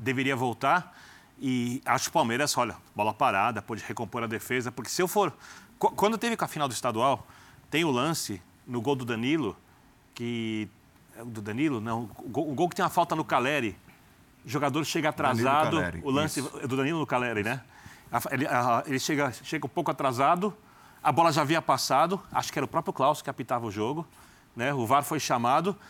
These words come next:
Speaker 1: e pega o Caleri no lance em que se houvesse disputa de bola, era falta pro São Paulo. Eu vim aqui, eu disse que o lance tinha que seguir, porque a bola já havia passado, não teve interferência nenhuma na jogada, depois vai ver se o jogador tá bem ou não tá bem, esse tipo de coisa. Houve o cruzamento, o Palmeiras fez o gol. É,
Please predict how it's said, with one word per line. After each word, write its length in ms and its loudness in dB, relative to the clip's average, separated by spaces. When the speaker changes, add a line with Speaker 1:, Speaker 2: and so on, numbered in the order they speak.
Speaker 1:
e 140 -2
pega 220 2
o 60 2
Caleri 380 4
no 120 2
lance 280 0
em 20 -8
que 80 -8
se 80 -2
houvesse 240 -2
disputa 300 -6
de 100 0
bola, 320 4
era 160 2
falta 260 0
pro 140 -6
São 160 0
Paulo. 340 0
Eu 120 -2
vim 120 2
aqui, 220 0
eu 120 2
disse 340 0
que 140 -6
o 40 -2
lance 240 0
tinha 140 -4
que 80 -4
seguir, 300 0
porque 160 -8
a 40 -2
bola 160 -2
já 80 -2
havia 180 -2
passado, 540 4
não 120 -4
teve 160 -4
interferência 480 -6
nenhuma 220 -4
na 80 -6
jogada, 420 0
depois 200 -6
vai 80 -6
ver 60 -6
se 60 -10
o 40 -12
jogador 240 -6
tá 140 -2
bem 300 -4
ou 80 -8
não 120 -8
tá 140 -2
bem, 220 -6
esse 160 -8
tipo 120 -8
de 80 -4
coisa. 260 -2
Houve 180 2
o 20 -8
cruzamento, 460 -2
o 20 -8
Palmeiras 280 -4
fez 200 -2
o 40 -2
gol. 220 -2
É, 220 -6